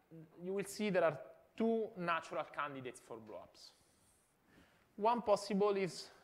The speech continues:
what is the case of regular points. The case of regular points is the following. So you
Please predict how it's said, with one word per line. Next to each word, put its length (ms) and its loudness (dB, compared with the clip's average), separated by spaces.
what 420 0
is 160 -2
the 100 0
case 220 2
of 120 4
regular 360 2
points. 440 -18
The 80 0
case 140 0
of 120 6
regular 260 2
points 440 -2
is 120 -2
the 100 2
following. 460 -4
So 240 0
you 300 0